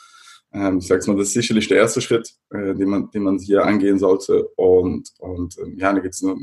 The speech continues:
nachfolgend sicherlich viele, viele Schritte. Ähm, was ich sicherlich auch noch rauspicken kann, ist, dass, dass man gemeinsam redet. Also, dass man, äh, regelmäßig auch gemeinsam redet.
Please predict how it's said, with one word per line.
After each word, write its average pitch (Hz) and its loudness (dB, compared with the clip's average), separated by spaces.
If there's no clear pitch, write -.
nachfolgend 101 2
sicherlich 110 -2
viele, 107 0
viele 107 -2
Schritte. 104 0
Ähm, 98 2
was 107 0
ich - -10
sicherlich 110 0
auch 117 6
noch 117 0
rauspicken 110 2
kann, 104 0
ist, - -2
dass, - -2
dass 101 0
man 98 4
gemeinsam 95 2
redet. 92 0
Also, 95 -4
dass 90 -6
man, 90 -2
äh, 85 -2
regelmäßig 95 0
auch - -10
gemeinsam 87 -8
redet. - -6